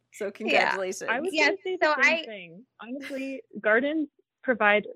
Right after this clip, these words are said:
Speaker 3: more day-to-day excitement than I think anything I could almost
Speaker 2: I,
Speaker 3: think of.
Speaker 2: and that's what I'm learning. Every day I go out, and now I'm mad. I'm actually mad because grasshoppers are,
Speaker 1: Ugh.
Speaker 2: are, are, yes. See,
Speaker 1: They're
Speaker 2: see?
Speaker 1: jerks.
Speaker 2: Okay, here we
Speaker 1: Mm-hmm.
Speaker 2: go. And I'm learning about neem oil. So here we go. Yeah,
Speaker 1: Yeah.
Speaker 2: it's a,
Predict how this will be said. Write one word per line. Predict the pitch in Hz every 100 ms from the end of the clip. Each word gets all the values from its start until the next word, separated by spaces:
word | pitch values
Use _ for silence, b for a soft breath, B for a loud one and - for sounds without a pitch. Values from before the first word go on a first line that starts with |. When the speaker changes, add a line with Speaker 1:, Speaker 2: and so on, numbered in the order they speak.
| _
Speaker 3:
more | 202 202 208 208
day-to-day | 208 185 185 175
excitement | 170 - 170 170 165
than | 170
I | 165
think | 175 165
anything | 175 170 165 175
I | 165 -
could | 208
almost | 196 208
Speaker 2:
I, | 226 277
Speaker 3:
think | 349
of. | - 285
Speaker 2:
and | 277
that's | 311 427
what | - 494 466
I'm | 349
learning. | 262 349 320 208
Every | - 302 370
day | 339 294
I | 233
go | 226 233
out, | 226 220 196
and | 220
now | 214
I'm | 262 262
mad. | 202 185 170 175
I'm | - 196
actually | 190 202 214
mad | 190 180 175
because | 175 185 190 180
grasshoppers | - 185 185 185 190 190 185
are, | 170 - - _ B B
Speaker 1:
Ugh. | 233 208
Speaker 2:
are, | 196 185 - - - _ -
are, | 214 196 196
yes. | 214 220 254 165 - _ _ _
See, | - 202
Speaker 1:
They're |
Speaker 2:
see? | 185 220 185 170
Speaker 1:
jerks. | 226
Speaker 2:
Okay, | - 240 233 175 160 214
here | 233
we | 226
Speaker 1:
Mm-hmm. | 226
Speaker 2:
go. | 233 214 175 175
And | 208
I'm | 202 202
learning | 208 208 226
about | 226 196 170
neem | 208 214 226 240
oil. | 262 269 269 277 277
So | 285 -
here | 302 240
we | 247
go. | 220 170 - -
Yeah, | 202 175 190
Speaker 1:
Yeah. | 208
Speaker 2:
it's | 240 240
a, | 208